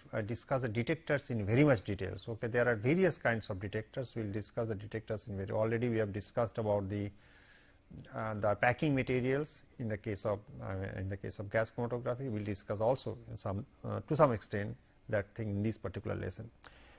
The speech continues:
An electrometer, that means, and a separate thermostated compartments for housing the column and detector so as to regulate their temperatures, right.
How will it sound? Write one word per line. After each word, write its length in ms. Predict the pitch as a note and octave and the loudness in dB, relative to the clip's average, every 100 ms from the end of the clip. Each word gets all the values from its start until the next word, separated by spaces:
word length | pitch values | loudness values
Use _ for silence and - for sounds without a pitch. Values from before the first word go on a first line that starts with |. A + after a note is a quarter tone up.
| - - | -20 2
An 100 | C#3 | 6
electrometer, 960 | C#3+ D#3 D3+ D#3 E3 D#3 F#3+ F#3+ - - - - _ _ | 8 8 8 4 4 6 6 6 2 -14 -20 -20 _ _
that 220 | A#2 - | -4 -2
means, 260 | B2 A#2+ - | -2 -2 -4
and 220 | C3 A#2+ A#2 | -2 2 2
a 40 | |
separate 480 | - C#3 C#3+ C#3+ - | 0 4 4 4 2
thermostated 640 | B2+ C3 C#3 - C3+ C3+ - | 2 4 2 0 2 2 2
compartments 640 | B2+ B2+ C3+ C#3 D#3 D3 | 2 6 6 6 0 0
for 180 | - G#2+ | 2 4
housing 380 | A2 A2 A#2+ A#2+ | 4 4 2 2
the 100 | A#2 | 4
column 360 | A#2 B2 D3+ | 6 6 6
and 120 | A#2+ | 2
detector 500 | G#2+ A2 A#2 - D#3+ E3+ - - - - - | 0 2 0 2 0 0 -14 -20 -20 -20 -20
so 180 | - C#3+ | 6 6
as 120 | A2+ | 6
to 100 | C3+ | 4
regulate 380 | A#2 A2+ A#2 G#2+ | 4 6 6 6
their 140 | A2 | 4
temperatures, 760 | G2 F#2+ F#2+ F#2+ F#2 G#2+ - - | 4 0 -2 -4 -4 -6 -8 -2
right. 180 | D3+ A3 | 0 0